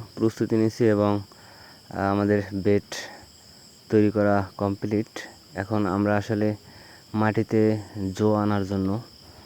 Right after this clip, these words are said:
মাটিতে জো আনার জন্য আমরা এখানে পানি সেচ দিয়ে দিতেছি। কেননা এই গরমে যদি আপনারা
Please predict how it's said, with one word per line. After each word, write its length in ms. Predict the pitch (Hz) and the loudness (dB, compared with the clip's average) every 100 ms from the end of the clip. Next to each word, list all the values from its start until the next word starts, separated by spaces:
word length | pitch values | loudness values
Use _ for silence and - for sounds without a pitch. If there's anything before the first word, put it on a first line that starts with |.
| - - - - 113 | -20 -20 -20 -8 0
মাটিতে 400 | 117 120 123 117 | 2 2 2 4
জো 180 | 117 | 6
আনার 240 | 120 120 117 | 6 6 4
জন্য 220 | 117 120 | 4 4
আমরা 460 | 113 113 110 110 110 - - | 4 6 6 6 2 -4 -6
এখানে 520 | 87 101 110 110 107 - - - | -4 0 2 2 0 -2 -8 0
পানি 240 | 107 110 | 2 2
সেচ 260 | - 110 - 98 | 2 0 0 -6
দিয়ে 220 | 98 104 | 0 2
দিতেছি। 420 | 101 95 101 - 123 - - - - - - - - - | 2 -2 -4 -4 -12 -12 -20 -20 -20 -20 -20 -20 -6 0
কেননা 340 | 123 127 127 | 4 6 6
এই 100 | 117 | 6
গরমে 500 | 110 117 120 120 117 | 6 6 6 6 4
যদি 280 | 113 113 113 | 4 4 4
আপনারা 640 | 107 117 110 110 107 123 | 4 2 2 4 2 0